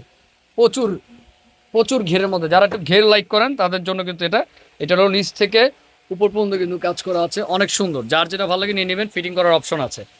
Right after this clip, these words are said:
আর ভিতরে পাটটা আমি যদি দেখাই, এটা আপনার এই, এখানে একটা ফেব্রিক্স দেওয়া আছে, আর মাঝখানে কিন্তু একটু কাজ করা আছে, অনেক সুন্দর। দেখেন পুরো ড্রেসটা, এটা কিন্তু ফ্রন্ট কাট স্টাইলের গাউন রয়েছে। প্রাইস থাকবে খুবই রিজনেবল, আমি আরও কালারগুলো দেখিয়ে প্রাইসটা বলে দিচ্ছি।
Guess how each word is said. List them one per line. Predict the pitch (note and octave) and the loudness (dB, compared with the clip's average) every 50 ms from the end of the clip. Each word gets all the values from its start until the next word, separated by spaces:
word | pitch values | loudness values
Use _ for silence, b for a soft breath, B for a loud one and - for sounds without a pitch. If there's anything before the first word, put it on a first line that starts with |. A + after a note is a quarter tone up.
| _ _ - | _ _ -4
আর | B2+ C#3 C#3 | -4 -4 -2
ভিতরে | D#3 E3+ E3+ G#3 G#3 G3+ | -2 -2 0 0 0 2
পাটটা | - F#3 E3 - F#3+ | 2 0 2 4 2
আমি | F#3+ F#3+ | 2 2
যদি | F#3 G3 F#3 | -2 -6 -2
দেখাই, | F#3 F#3+ F3+ - F#3+ A#3+ C4 | 0 0 2 2 2 0 0
এটা | F#3+ - - F3+ F3+ F3 | -4 -6 -4 -2 -2 -2
আপনার | E3+ - F3+ F3+ | 0 0 0 0
এই, | F3+ D#3 D#3 D#3+ D#3+ - - - | 2 0 -2 -2 -4 -10 -14 -10
এখানে | B2+ D#3 E3 E3+ | -6 -4 -2 -2
একটা | D#3 - F3+ E3+ E3 - - _ _ | -2 0 0 0 0 -2 -6 _ _
ফেব্রিক্স | - E3+ E3 E3+ D#3+ D3 | 0 2 2 2 -2 2
দেওয়া | D#3+ E3 D#3 C#3+ | 4 4 4 4
আছে, | C3 - G#3 G#3 | 2 0 -2 -2
আর | D#3+ C#3 | -2 -2
মাঝখানে | C#3 C#3+ C#3+ - - E3+ F3 D#3+ | -2 -2 -4 -2 -4 -4 -4 -4
কিন্তু | D#3+ D3 D#3 | -8 -10 -10
একটু | C3 - | -8 -2
কাজ | - D3 - - | -2 -2 -2 0
করা | - C#3+ C3+ | 0 0 0
আছে, | B2+ B2 - G3+ - B B B B B B _ - | 0 0 -4 -8 -8 B B B B B B _ -4
অনেক | D3 D#3 E3 - | 0 0 0 0
সুন্দর। | - - D#3 D3+ D#3+ G3 A#3+ | -2 -4 -4 -2 -2 -2 -2
দেখেন | B3+ C#3 C3 - A#2 G#2 G2+ - | -2 -4 -6 -4 -6 -14 -16 -12
পুরো | - E3 E3 D3+ | -6 -4 -4 -2
ড্রেসটা, | C3+ D3 C#3 C3 - - - A2 G2+ _ _ _ _ _ _ _ _ _ _ _ _ _ _ _ _ _ _ _ _ _ _ _ _ _ _ _ _ _ - | 0 -2 -2 -2 -2 -6 -10 -12 -12 _ _ _ _ _ _ _ _ _ _ _ _ _ _ _ _ _ _ _ _ _ _ _ _ _ _ _ _ _ -8
এটা | B2 D3+ | -8 -4
কিন্তু | E3+ F#3 G#3 | -4 -2 -4
ফ্রন্ট | G3+ - G3+ F#3 F#3 F3 | -2 2 4 4 4 4
কাট | G3+ G#3 G3 | 0 -2 0
স্টাইলের | F#3+ - - G#3 G3+ G3+ F#3+ | 0 -2 -2 0 0 0 2
গাউন | F3 E3 E3 D#3+ | 2 0 0 0
রয়েছে। | D#3+ D#3+ D3 C#3 - B3 C4 | -2 -4 -4 -4 -4 -6 -6
প্রাইস | - - F#3 F3+ G3 F#3 F3+ - | -2 0 0 0 0 -2 -4 -2
থাকবে | G#3+ G#3+ G3 F#3+ G#3+ G#3 | -4 -4 -4 -4 -10 -8
খুবই | F3 G#3 G3 G#3 G3 | -8 -8 -10 -10 -10
রিজনেবল, | G3 F3+ F#3 F#3+ G3 F#3+ A#3 A#3 | -10 -10 -6 -6 -4 -4 -2 -4
আমি | G3+ F#3 F#3 | -4 -2 0
আরও | F3 E3+ F#3 | 2 2 2
কালারগুলো | F3 - F3+ F#3 F#3 F#3 F#3 F#3 | 2 2 2 2 2 2 0 -2
দেখিয়ে | F3 F3+ E3+ - G#3+ | -2 -4 0 -2 0
প্রাইসটা | - F3+ D#3+ C#3 - D#3+ | 2 2 0 0 -2 -2
বলে | D#3+ D#3+ D3+ | -2 0 0
দিচ্ছি। | C#3 B2 - - G#2+ | 0 -2 -4 -12 -12